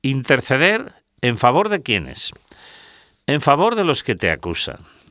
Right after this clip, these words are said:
en favor de los que te hacen la vida difícil y te la complican, en favor de aquellos que han desobedecido seriamente a Dios.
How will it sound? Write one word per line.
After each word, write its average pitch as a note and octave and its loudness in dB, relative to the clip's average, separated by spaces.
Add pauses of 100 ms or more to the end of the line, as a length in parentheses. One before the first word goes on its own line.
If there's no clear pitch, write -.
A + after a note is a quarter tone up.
(360)
en G#2+ -6
favor C3+ 0
de E2+ -8
los E2 -4
que E2 -6
te - -6
hacen A2+ -4
la E2 0
vida G2 -2
difícil A2 -8
y D#2+ -12
te - -8
la C#2+ -8
complican, B1+ -10
en E2 -8
favor D#2+ -6
de C3+ -8
aquellos B2+ -6
que - -6
han F#2 -4
desobedecido D2+ -8
seriamente G#2 -6
a G#1 -10
Dios. - -16